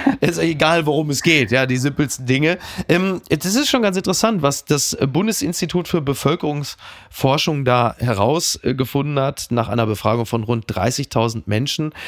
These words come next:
Speaker 2: Es ist so, dass sich Frauen insgesamt stärker belastet gefühlt haben und sie hatten deutlich häufiger Angst zu erkranken. Sie konnten der Pandemie aber auch gute Seiten abgewinnen, laut B I B sogar häufiger als Männer.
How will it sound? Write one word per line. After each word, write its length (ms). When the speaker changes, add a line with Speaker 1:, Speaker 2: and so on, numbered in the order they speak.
Speaker 2:
Es 60
ist 180
so, 140
dass 220
sich 220
Frauen 680
insgesamt 500
stärker 420
belastet 760
gefühlt 480
haben 320
und 180
sie 140
hatten 300
deutlich 440
häufiger 420
Angst 320
zu 140
erkranken. 640
Sie 160
konnten 320
der 100
Pandemie 560
aber 120
auch 120
gute 240
Seiten 240
abgewinnen, 460
laut 300
B 100
I 160
B 160
sogar 240
häufiger 340
als 160
Männer. 300